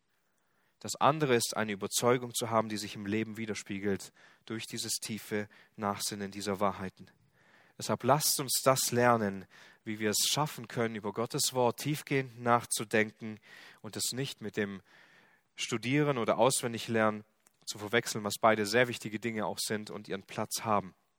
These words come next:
Um das alles noch kurz praktisch zu machen, habe ich fünf von vielleicht zwanzig oder fünfundzwanzig Aspekten herausgenommen, über die es sich wirklich lohnt,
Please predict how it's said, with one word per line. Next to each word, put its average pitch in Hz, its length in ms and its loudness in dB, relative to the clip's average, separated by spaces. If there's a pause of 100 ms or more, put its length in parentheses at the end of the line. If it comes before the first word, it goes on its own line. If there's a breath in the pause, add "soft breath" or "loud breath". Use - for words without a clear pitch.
(960 soft breath)
Um 139 80 -6
das 156 140 8
alles 170 460 10 (100)
noch 147 220 4
kurz 170 340 6
praktisch 165 500 10
zu - 160 4
machen, 139 440 8 (480 soft breath)
habe 143 240 12
ich 147 100 4
fünf 185 560 6
von 123 260 0
vielleicht 107 400 6 (300)
zwanzig 135 380 6
oder 107 120 -2
fünfundzwanzig 131 680 0
Aspekten 160 420 6
herausgenommen, 151 880 10 (800 soft breath)
über 143 200 2
die 180 120 6
es 175 80 4
sich 190 200 4
wirklich 208 360 6
lohnt, 190 500 8